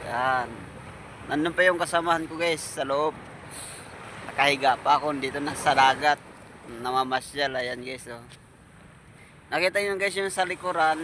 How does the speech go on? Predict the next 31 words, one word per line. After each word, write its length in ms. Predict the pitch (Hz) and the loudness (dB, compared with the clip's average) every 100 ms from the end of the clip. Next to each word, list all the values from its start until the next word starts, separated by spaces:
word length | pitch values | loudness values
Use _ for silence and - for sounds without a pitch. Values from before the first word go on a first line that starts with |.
| 165 | -4
yung 240 | 160 160 156 160 | -4 -6 -4 -4
tatlong 240 | 151 156 151 | -4 -6 0
tao, 240 | 160 147 | 2 2
o 400 | 131 139 127 139 | 0 -2 -2 2
apat. 380 | 147 - 127 123 - - - - - - - - - - - - - - | 2 0 -2 -2 -6 -10 -14 -12 -14 -14 -20 -20 -20 -20 -20 -20 -10 -4
Ano 160 | 165 | -2
din 240 | 165 170 170 | -2 -2 -2
yan, 160 | 170 | -2
guys, 400 | 165 165 - - - - - | -2 -4 -6 -12 -16 -20 -8
delivery 560 | 139 147 143 156 156 | -2 -2 0 2 2
din 240 | 151 147 156 | 0 -4 -2
yan. 320 | 156 143 117 | -2 -4 -8
Nag-overnight 680 | 117 135 135 135 143 151 139 | -8 -4 -2 0 2 2 2
din 160 | 151 147 | -4 -2
sila 160 | 147 | 2
dito 320 | 143 143 139 147 | 2 0 -2 -4
sa 160 | 147 | -2
Hira 400 | 139 143 147 139 | 0 2 2 0
Beach 400 | 131 135 - - | -2 -8 -6 -4
Resorts. 720 | 131 127 151 147 - - - - - - - - - - | -6 -6 -6 -6 -6 -8 -8 -14 -18 -16 -18 -16 -14 -6
Yan, 240 | 127 127 | -4 -2
pakita 340 | 139 143 151 156 | -2 0 0 -2
ko 20 | |
sa 80 | 165 | -4
inyo 80 | 160 | -4
yung 160 | 160 | 0
dagat, 260 | 156 156 156 160 | 2 2 0 -4
guys. 160 | 156 | -6
Ayan, 320 | 147 143 139 | -4 -6 -6
oh. 100 | 135 139 - - - - - - - - - - - - - - - - - | -8 -10 -18 -20 -20 -20 -20 -20 -20 -20 -20 -20 -20 -20 -20 -20 -20 -20 -16
Yan. 420 | 117 117 113 110 | -12 -10 -12 -14